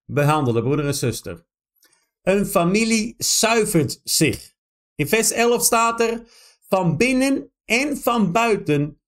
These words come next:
moet die ark worden overtrokken met zuiver goud."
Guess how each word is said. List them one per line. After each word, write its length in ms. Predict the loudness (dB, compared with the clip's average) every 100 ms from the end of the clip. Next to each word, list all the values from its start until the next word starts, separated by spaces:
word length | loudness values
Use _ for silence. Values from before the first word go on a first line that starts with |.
| _ _
moet 260 | 0 0 2
die 200 | 0 0
ark 320 | 0 0 -2
worden 360 | -2 0 0 0
overtrokken 840 | -2 0 -2 0 0 2 0 2
met 220 | 2 2
zuiver 1120 | 0 2 2 2 0 -2 -6 -2 0 0 -2 -6
goud." 720 | -10 -2 0 0 -6 -10